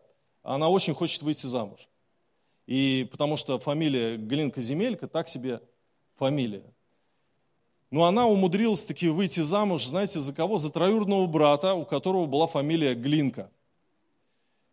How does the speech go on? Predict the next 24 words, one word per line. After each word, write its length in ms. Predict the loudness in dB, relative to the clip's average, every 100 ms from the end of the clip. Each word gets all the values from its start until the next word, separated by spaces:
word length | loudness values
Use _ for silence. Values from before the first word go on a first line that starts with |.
| _
Она 200 | -4 -2
поняла, 460 | 0 0 2 2 2
что 560 | 0 0 0 -2 -8 -12
от 160 | -10 -6
судьбы 500 | -6 -2 0 0 -2
не 140 | -4
убежишь, 640 | -4 -2 -2 0 -2 -2 -8 _ _ _ _ _ _ _ _ -4
и 460 | 0 0 0 0 -2
скорее, 560 | -4 -2 0 2 0
и 100 | 0
она 160 | 0 2
подумала, 420 | 0 0 2 0
скорее 340 | 0 -2 0
всего, 540 | -2 -4 -2 0 0 -2
ничего 300 | -4 -2 0
меняться 440 | 0 0 0 -2
не 100 | -4
будет, 320 | -2 -2 -2 -2
поэтому 480 | -2 0 -2 -2 -2
она 380 | -2 -2 -4 -8 _ -6
оставила 580 | -4 -2 0 0 -2 -2
свою 380 | -2 0 0
фамилию 480 | -2 -6 -4 -4 -6
Глинка-Земелька. 920 | -6 -6 -6 -6 -4 -2 -2 -4 -10